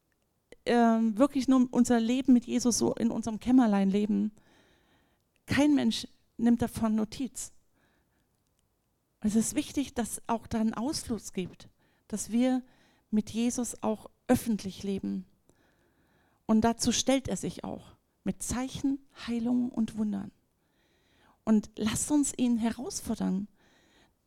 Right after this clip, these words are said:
dass wir mit ihm solche Dinge erbitten, dass wirklich Wunder geschehen. Wir brauchen Wunder. In unserer Gesellschaft wird es nicht besser. Wir brauchen Wunder.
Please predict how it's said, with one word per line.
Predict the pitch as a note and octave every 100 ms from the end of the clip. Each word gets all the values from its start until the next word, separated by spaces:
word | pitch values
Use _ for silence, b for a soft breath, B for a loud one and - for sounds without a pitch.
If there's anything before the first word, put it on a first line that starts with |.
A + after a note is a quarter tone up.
| -
dass | G3 - - - -
wir | A3
mit | G#3+ G#3 -
ihm | A#3+ B3+ C4 C4 b b b b
solche | - A#3+ A3 A#3
Dinge | A#3+ A#3 A3+
erbitten, | G3+ - B3 - A#3 C4 - b b b b b b -
dass | G3+ - -
wirklich | G3 B3 C#4+ C#4+ C#4+ - - _ _ _
Wunder | - G3 B3+ B3 G#3+
geschehen. | G#3+ - A3+ G2 - _
Wir | G2
brauchen | - G#3+ D4+ C#4 F#3
Wunder. | F#3 - - _ b b b b b b b _ _
In | A#3+ A3+
unserer | A#3+ B3 B3
Gesellschaft | A#3+ A3+ A#3+ A#3+ C4+ - - A3+
wird | - A3+
es | A3 -
nicht | -
besser. | A#3 A3 - - G3+ _ _ _ _ _ _ _ _ -
Wir | G3
brauchen | - F3+ F#3+ G#3+ A3+ A3
Wunder. | A3+ A3+ - -